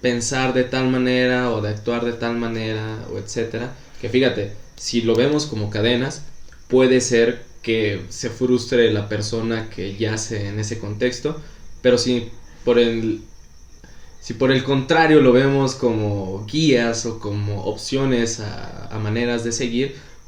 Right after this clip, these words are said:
pues va a ser un poquito más fácil el desenvolverse en, en tu contorno o en tu manera de digerir o de aprobar las cosas. Y es que es una dualidad que está, pues, intrincada de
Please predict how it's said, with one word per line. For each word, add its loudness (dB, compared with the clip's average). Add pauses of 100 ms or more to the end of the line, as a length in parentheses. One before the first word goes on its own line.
(120)
pues 2
va 6
a 4
ser 4
un 2
poquito -2
más -2
fácil 0
el 0
desenvolverse 0
en, -6
en -10
tu -10
contorno 2
o -2
en -10
tu -8
manera -2
de -4
digerir -4
o -2
de -4
aprobar -8
las -8
cosas. -8 (440)
Y 4
es 4
que 6 (1000)
es 4
una 6
dualidad 6
que 6
está, 2 (960)
pues, -2
intrincada 2
de 2